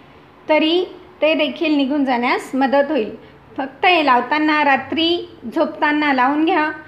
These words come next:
व सकाळी उठल्यावर ते थंड पाण्याने धुवून घ्या. हे केल्यामुळे तुमचे डाग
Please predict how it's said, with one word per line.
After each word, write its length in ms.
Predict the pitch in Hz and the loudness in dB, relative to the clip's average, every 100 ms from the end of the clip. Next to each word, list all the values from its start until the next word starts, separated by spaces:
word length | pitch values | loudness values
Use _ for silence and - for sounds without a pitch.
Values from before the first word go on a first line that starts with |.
| - - | -20 -6
व 160 | 277 330 | 0 0
सकाळी 540 | 330 - 262 262 359 640 - - - - - - - | 0 0 2 2 2 -2 -8 -20 -20 -20 -20 -16 -4
उठल्यावर 480 | 277 294 285 277 285 | -4 2 2 2 0
ते 160 | 320 311 | -2 0
थंड 220 | 330 302 | 0 0
पाण्याने 680 | 285 240 233 240 330 - - - 240 | 0 0 -2 0 0 -2 -8 -12 -2
धुवून 320 | 320 330 302 | 2 2 2
घ्या. 140 | 269 - - - - _ _ - - - | -2 -6 -16 -20 -20 _ _ -20 -12 -2
हे 140 | 359 | -2
केल्यामुळे 520 | 349 269 254 247 254 | 0 0 0 0 0
तुमचे 420 | 254 262 240 294 392 - - 226 | 0 -2 0 2 0 -2 -14 -4
डाग 280 | 240 302 | 2 2